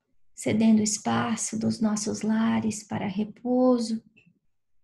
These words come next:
dos espíritos celestes que vêm até a nossa terra cuidar de nós. Protege, Senhor, o nosso planeta Terra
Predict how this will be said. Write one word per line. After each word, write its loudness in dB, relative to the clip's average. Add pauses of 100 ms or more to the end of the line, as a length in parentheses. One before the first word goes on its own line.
(2500)
dos -2
espíritos -2
celestes -4
que -6
vêm 4
até -2
a 2
nossa 0
terra -6
cuidar -8
de -6
nós. -4 (3500)
Protege, 0
Senhor, 2
o 2
nosso 0
planeta 2
Terra -2